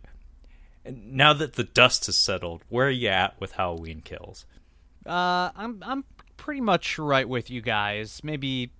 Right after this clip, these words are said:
Speaker 2: like it a little bit more. Um, but no, it's, it's quite disappointing. I, but I, I honestly think the first half hour, maybe even the first half, is not bad.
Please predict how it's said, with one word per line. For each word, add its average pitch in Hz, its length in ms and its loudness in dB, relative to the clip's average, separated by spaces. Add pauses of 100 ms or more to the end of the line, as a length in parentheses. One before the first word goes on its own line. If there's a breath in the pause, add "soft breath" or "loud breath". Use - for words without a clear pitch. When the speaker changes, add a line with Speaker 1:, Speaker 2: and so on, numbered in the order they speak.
(140)
Speaker 2:
like 123 320 0
it 120 140 -4 (260)
a 120 60 -2
little 123 840 2
bit 165 220 -2
more. 180 500 -4 (100)
Um, 110 800 0 (320)
but 151 180 0
no, 143 180 4
it's, - 280 -2
it's 202 180 -2
quite 185 260 0
disappointing. 120 640 -6
I, - 120 -16 (300 loud breath)
but 185 100 0
I, 180 280 0
I 180 120 6
honestly 240 360 2
think 180 400 -2
the 135 100 -6
first - 600 -6 (120)
half 135 380 -2
hour, 123 420 2
maybe 165 240 -4
even 202 140 -6
the 127 80 -8
first - 280 -10
half, 110 600 -6 (400 soft breath)
is 127 120 -12
not 254 240 -8
bad. 101 440 -4